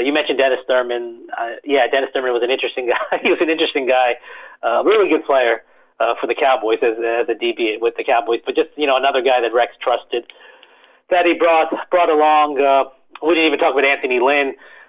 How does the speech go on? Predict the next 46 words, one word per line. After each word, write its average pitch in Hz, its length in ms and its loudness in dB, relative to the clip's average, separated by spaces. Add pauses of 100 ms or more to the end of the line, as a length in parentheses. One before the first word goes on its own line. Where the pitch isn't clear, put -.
(180)
uh, 131 280 2
who 143 140 0
came 143 260 0
over. 135 420 2
He 135 120 0
was 135 180 2
the, 127 300 0 (120)
the 123 80 -2
Cle-, 143 340 0
he 147 40 2
was 135 100 -2
with 139 100 -2
the - 60 -2
Cleveland 123 320 0
Browns 135 380 2
for 127 380 2
a, 127 220 2
a - 80 -8
few 135 140 0
years 127 280 0
prior 131 260 2
to 117 120 -6
that, 123 380 2
and, 113 120 -14 (640)
uh, 110 220 -2
and 117 220 -2
as 117 160 0
you 127 160 -4
saw, 120 240 2
you 120 100 -4
know, 120 100 -2
he 117 120 -4
got, 120 220 0
he 127 260 -4
finally 123 240 0
got 113 120 2
an 113 60 0
opportunity 117 500 -2
to - 120 -20
be 117 140 0
a 104 40 0
head 151 240 -2
coach. - 420 0 (460)
Uh, 107 140 -12
Rex, 131 220 0 (200)
uh, 117 260 0